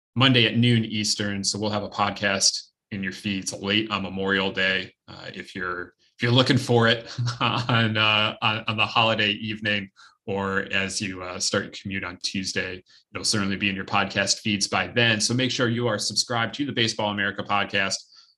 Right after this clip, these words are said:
on your favorite podcasting app, Apple Podcasts, Stitcher, Spotify,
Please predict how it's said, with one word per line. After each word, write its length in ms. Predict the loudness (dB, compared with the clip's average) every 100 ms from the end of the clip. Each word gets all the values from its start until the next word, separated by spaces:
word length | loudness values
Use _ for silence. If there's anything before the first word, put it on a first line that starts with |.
| -2
on 120 | 0
your 80 | 2
favorite 260 | 2 2 2
podcasting 560 | 0 2 0 0 -2
app, 300 | 0 0 -2 _ _
Apple 220 | -4 -4 -4
Podcasts, 420 | -4 -2 -4 -4
Stitcher, 340 | -4 -4 -4
Spotify, 680 | -6 -4 -4 -2 -4 -4 -6